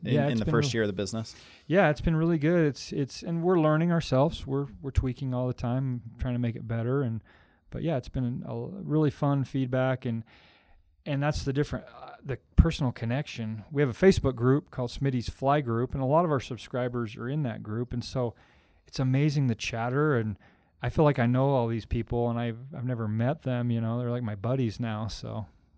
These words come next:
Speaker 2: yeah, it's, it's fun to build that community.
Speaker 1: Well, the difference between starting Rivers Wildflies in the days of fax and that distance between you and the customer and
Speaker 2: <laughs> Yeah.
Speaker 1: now so,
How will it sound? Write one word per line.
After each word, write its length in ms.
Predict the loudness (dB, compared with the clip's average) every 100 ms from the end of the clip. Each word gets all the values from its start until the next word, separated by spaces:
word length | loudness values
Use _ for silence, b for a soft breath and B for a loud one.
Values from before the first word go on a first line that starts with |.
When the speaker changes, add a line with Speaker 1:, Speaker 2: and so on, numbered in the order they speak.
| _
Speaker 2:
yeah, 240 | -6 -2 -2
it's, 200 | -4 -6
it's 160 | -6 -4
fun 320 | 2 2 2
to 60 | 0
build 200 | -2 -2
that 120 | -6
community. 540 | -4 -2 0 -2 -4 -6
Speaker 1:
Well, 140 | -4 -2
the 100 | 0
difference 460 | 0 0 0 -2
between 680 | -6 -8 -4 -2 -2 -2 -6 B B B B B B
starting 580 | -8 0 2 2 0 -2
Rivers 340 | -2 -2 0
Wildflies 840 | 2 0 0 0 0 0 -4 -6 -10 -10
in 100 | -8
the 80 | -6
days 340 | -4 -4 -8
of 80 | -12
fax 680 | -6 -4 -4 -8 -12 -14 -18 _ -10
and 160 | -6
that 180 | -4 -4
distance 420 | -4 -4 -2 -4 -4
between 340 | -8 -4 -2
you 140 | -2
and 100 | -2
the 60 | -4
customer 480 | -4 -6 -4 0 2
and 80 | 4
Speaker 2:
<laughs> 20 |
Yeah. 100 | 4
Speaker 1:
now 340 | 6 6 4 2
so, 220 | -2